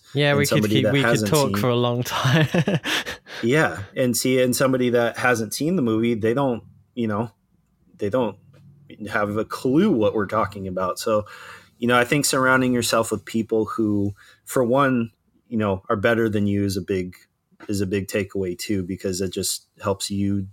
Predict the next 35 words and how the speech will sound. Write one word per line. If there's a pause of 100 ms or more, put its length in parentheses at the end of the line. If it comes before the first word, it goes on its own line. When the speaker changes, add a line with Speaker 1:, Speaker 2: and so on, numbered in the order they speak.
Speaker 2:
become
better.
But, (600)
you
know,
surrounding
yourself
with
good
people
and,
you
know,
people
that
are
interested
in
the
same
things
you
are
is
a, (640)
is
a, (480)
is
a
big
thing
I (120)
probably
would
have